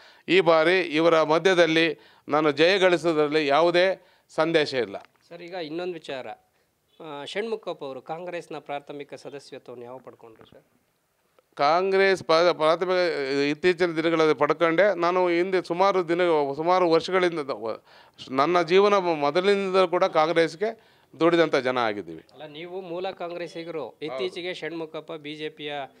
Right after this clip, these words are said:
Speaker 2: ನಾಯಕರಿಂದ ಇದ್ರು, ಬಿ ಜೆ ಪಿ ಪಕ್ಷದಲ್ಲಿ
Speaker 1: ಹೌದು, ಅದು ಸತ್ಯ.
Speaker 2: ಗುರುತಿಸ್ಕೊಂಡಿದ್ರು.
Speaker 1: ಅದು ಸತ್ಯ, ನಾ ಇದ್ದುದು ಸತ್ಯ. ಏನು, ನಾನು ಅದನ್ನೇನು ಮರೆಮಾಚಲಿಕ್ಕೆ ಏನು ಆಗೋದಿಲ್ಲ. ಎಲ್ಲಿಯೂ ಕೂಡ ನಾನು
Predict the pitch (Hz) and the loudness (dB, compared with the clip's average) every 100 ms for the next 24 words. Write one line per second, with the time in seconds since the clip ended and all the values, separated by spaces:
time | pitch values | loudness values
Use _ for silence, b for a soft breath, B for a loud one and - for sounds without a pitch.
0 | b b 135 147 170 170 151 139 127 127 | b b -8 -8 -8 -8 -10 -12 -16 -16
1 | 131 135 139 156 147 135 127 143 175 139 | -16 -14 -12 -12 -12 -16 -10 -8 -6 -8
2 | 147 175 - 151 131 127 123 120 - 156 | -10 -10 -10 -12 -12 -14 -14 -16 -14 -14
3 | 180 170 175 175 156 110 - 117 127 131 | -8 -4 -4 0 0 0 -6 -12 -4 0
4 | 135 151 156 180 175 165 151 160 120 135 | 2 2 4 4 4 2 2 2 2 2
5 | 143 139 139 139 135 147 165 165 135 143 | 2 0 0 0 0 0 0 0 0 0
6 | 156 151 147 139 143 127 123 127 110 98 | 0 -2 -4 -4 0 0 0 -2 -2 -8
7 | - b b b 143 180 190 180 165 151 | -12 b b b 2 2 2 2 2 0